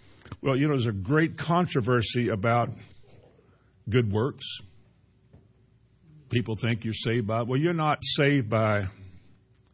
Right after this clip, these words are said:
good works, but you're created unto good works. But there is a reason that God wants us to have fruit,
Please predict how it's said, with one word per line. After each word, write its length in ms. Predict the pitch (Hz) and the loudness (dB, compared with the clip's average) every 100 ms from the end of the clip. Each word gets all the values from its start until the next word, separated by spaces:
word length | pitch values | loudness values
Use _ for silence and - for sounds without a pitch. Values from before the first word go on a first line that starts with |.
| - | -4
good 220 | 107 101 | -2 0
works, 240 | 101 117 - | 0 -2 -2
but 200 | 113 - | -4 -4
you're 80 | 95 | -6
created 500 | - 143 131 117 117 | -4 0 0 0 -2
unto 640 | 131 113 104 - 165 80 65 - - | -2 -2 -2 0 0 0 -6 -16 -8
good 220 | 95 80 | -6 -6
works. 480 | - - - - - - _ _ _ _ _ _ _ _ _ _ _ _ _ _ _ _ _ _ _ | -12 -14 -16 -16 -16 -20 _ _ _ _ _ _ _ _ _ _ _ _ _ _ _ _ _ _ _
But 140 | 123 | -4
there 180 | - 143 | 2 4
is 140 | 135 160 | 4 0
a 60 | |
reason 440 | 170 247 196 120 110 | 0 0 0 0 -2
that 160 | 107 | -2
God 300 | 113 131 127 | 0 2 2
wants 320 | 123 131 123 | 0 -2 0
us 280 | 127 123 - - | 0 0 -2 0
to 300 | 123 123 120 - - - - _ _ | 2 2 0 -6 -20 -20 -20 _ _
have 260 | - 139 123 - | 0 2 2 0
fruit, 460 | 214 139 - - | 2 2 0 -12